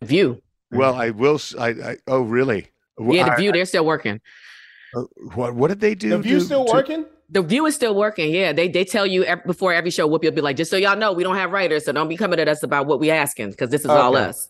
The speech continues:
Speaker 1: Yeah, yeah, yeah.
Speaker 2: Ah,
Speaker 3: Makes sense.
Speaker 2: they're,
Speaker 1: Yeah,
Speaker 2: they're,
Speaker 1: yeah.
Speaker 2: they're spontaneous.
Speaker 1: Yeah.
Speaker 3: Yes.
Speaker 1: Ooh.
Speaker 3: Yes.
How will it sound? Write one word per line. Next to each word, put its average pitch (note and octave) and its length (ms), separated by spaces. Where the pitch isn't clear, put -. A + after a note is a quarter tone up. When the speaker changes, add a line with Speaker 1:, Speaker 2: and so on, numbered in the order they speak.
Speaker 1:
Yeah, A#2 180
yeah, G2+ 180
yeah. D2+ 100
Speaker 2:
Ah, B2 240
Speaker 3:
Makes D#3 200
sense. B2+ 160
Speaker 2:
they're, A#2+ 160
Speaker 1:
Yeah, C3 220
Speaker 2:
they're, A2+ 160
Speaker 1:
yeah. B1 160
Speaker 2:
they're A2 100
spontaneous. A#2 1160
Speaker 1:
Yeah. A#2+ 180
Speaker 3:
Yes. A#2+ 340
Speaker 1:
Ooh. C4+ 140
Speaker 3:
Yes. F#3 440